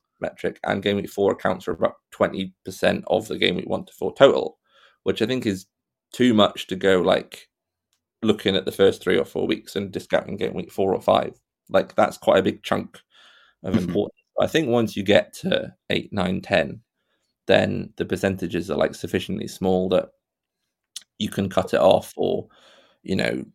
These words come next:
Speaker 1: you'll have changed by then. Y-, you'll have made seven transfers by then, possibly even more. You might have wildcarded already. Like,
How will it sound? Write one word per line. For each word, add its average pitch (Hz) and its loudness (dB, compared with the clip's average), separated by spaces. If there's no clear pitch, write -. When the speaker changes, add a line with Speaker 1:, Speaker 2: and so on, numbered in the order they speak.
Speaker 1:
you'll 110 8
have 98 4
changed 98 2
by 98 6
then. 95 4
Y-, 92 -2
you'll 123 0
have 123 -4
made 151 0
seven 92 -2
transfers - -2
by - -4
then, 53 -4
possibly - -6
even 98 -4
more. 98 6
You 95 0
might 87 0
have 92 -4
wildcarded 92 4
already. 95 4
Like, - -2